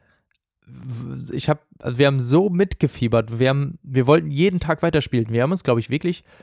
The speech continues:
fast jeden Tag dann getroffen, glaub ich. Vielleicht ist es auch einfach meine Erinnerung so und ich krieg jetzt so Nachrichten von denen, die dabei waren, "Äh, das war gar nicht so." <laughs> Aber ich glaube, es war so, dass wir uns dann halt jeden Tag getroffen haben, um dieses Spiel zu spielen, weil wir einfach nicht aufhören konnten und woll-, wir wollten einfach wissen, wie es weitergeht.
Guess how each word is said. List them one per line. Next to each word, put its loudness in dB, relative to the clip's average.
fast -6
jeden -2
Tag -2
dann -4
getroffen, -4
glaub 4
ich. -2
Vielleicht 0
ist -4
es 0
auch 0
einfach 0
meine 0
Erinnerung 0
so 0
und -4
ich -6
krieg -4
jetzt -2
so 0
Nachrichten -6
von -8
denen, -4
die -4
dabei 0
waren, 0
"Äh, -4
das -4
war -2
gar -4
nicht -6
so." -4
<laughs> -6
Aber 0
ich -6
glaube, 2
es -6
war 0
so, -2
dass -2
wir 4
uns -4
dann 0
halt -6
jeden 2
Tag -2
getroffen -4
haben, -2
um 0
dieses 0
Spiel -4
zu -2
spielen, -2
weil 2
wir 0
einfach 0
nicht -2
aufhören 0
konnten -2
und -4
woll-, 2
wir 0
wollten 2
einfach 0
wissen, -2
wie -2
es -4
weitergeht. -2